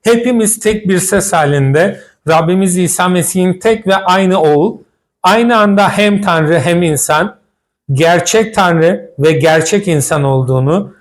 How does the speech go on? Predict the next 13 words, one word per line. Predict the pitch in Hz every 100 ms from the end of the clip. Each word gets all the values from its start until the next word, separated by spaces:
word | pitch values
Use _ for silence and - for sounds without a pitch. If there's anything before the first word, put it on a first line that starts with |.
| _ _ 127
can | 175 185 214
ve | 208 175
bedenden | 175 170 170 170 175
oluştuğunu, | 165 143 135 - 139 135 151 196 - _ _
Tanrı | - 170 175 214
olarak | 220 196 185 185 156
Baba | 156 165
ile | 170 151 131 175 - _ _ 135
günah | 165 208 214
dışında | 208 - 185 175 196
bizimle | 170 160 190 185
aynı | 185 175 175 175
olduğunu, | 147 135 127 131 135 175 233